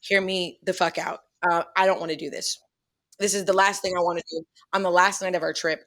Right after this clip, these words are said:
I don't wanna fucking do this. And so I started walking out of the bathroom.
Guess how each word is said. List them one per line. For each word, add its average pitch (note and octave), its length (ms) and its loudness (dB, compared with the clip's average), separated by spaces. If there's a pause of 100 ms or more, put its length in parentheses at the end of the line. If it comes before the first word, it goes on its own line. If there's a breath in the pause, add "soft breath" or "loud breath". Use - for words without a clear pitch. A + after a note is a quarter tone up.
I F#3 60 4
don't F#3+ 100 2
wanna F#3+ 120 -6
fucking F3 280 -8
do D#3+ 120 -6
this. D#3 240 -6 (480 loud breath)
And F#3+ 200 0
so G3+ 60 0
I F#3+ 60 2
started F#3+ 240 0
walking F3+ 280 0
out F3 100 -2
of D#3+ 40 -4
the D#3+ 60 -6
bathroom. D#3 480 -4